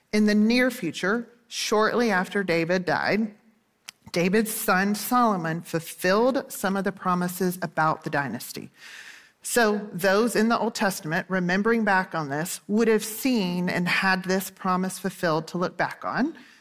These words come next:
So we need to mark it. Read with me again verses twelve and thirteen in Second Samuel seven, and then we're gonna compare it to what happens in First Kings eighteen. Second Samuel seven, verse twelve.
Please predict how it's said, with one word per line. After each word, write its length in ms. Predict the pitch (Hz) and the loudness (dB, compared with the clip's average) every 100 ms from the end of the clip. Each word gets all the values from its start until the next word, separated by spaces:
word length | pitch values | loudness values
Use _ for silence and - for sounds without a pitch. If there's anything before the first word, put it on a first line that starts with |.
| _ | _
So 200 | - 190 | -4 -2
we 220 | 180 185 | 0 0
need 240 | 185 190 | 0 -2
to 80 | 190 | -2
mark 320 | 185 151 - | -2 -4 -4
it. 100 | - - _ _ _ _ _ _ _ _ _ | -12 -14 _ _ _ _ _ _ _ _ _
Read 220 | 175 202 226 | -2 0 2
with 140 | 277 | 0
me 140 | 220 196 | 2 0
again 240 | 180 180 | 0 -2
verses 380 | 175 170 165 - | -2 -2 -6 -8
twelve 480 | - 180 185 233 254 | -4 0 2 2 0
and 160 | 254 | -2
thirteen 500 | 247 233 - 190 175 | -2 -4 -2 -2 -2
in 100 | 170 | -4
Second 360 | 160 160 175 - | -2 -2 -2 -4
Samuel 300 | 220 233 247 | 0 2 0
seven, 500 | - 175 151 156 170 - - - | 0 -2 0 -4 -6 -12 -20 -6
and 120 | 175 | -2
then 120 | 180 | 0
we're 120 | 202 | 2
gonna 180 | 208 196 | 2 0
compare 680 | 185 190 180 - - 220 185 | -2 -4 -6 -8 -2 2 2
it 240 | 160 - - | 2 -2 -4
to 120 | 190 | 0
what 160 | 180 | 2
happens 560 | 175 170 160 214 247 233 | 2 0 0 0 0 0
in 120 | 208 | -2
First 340 | 196 180 180 - | 0 -2 -2 -4
Kings 340 | 202 185 180 | -2 -2 -4
eighteen. 560 | 165 160 - 156 - 180 - _ _ _ _ _ _ _ - - - - _ _ _ | -8 -8 -8 -8 -6 -8 -10 _ _ _ _ _ _ _ -20 -20 -20 -20 _ _ _
Second 380 | - - 208 214 | -4 0 0 0
Samuel 280 | 226 226 240 | 2 4 2
seven, 380 | 233 202 185 180 | 2 0 2 -2
verse 220 | 185 175 | -2 -4
twelve. 400 | - - - - | -4 -4 -4 -12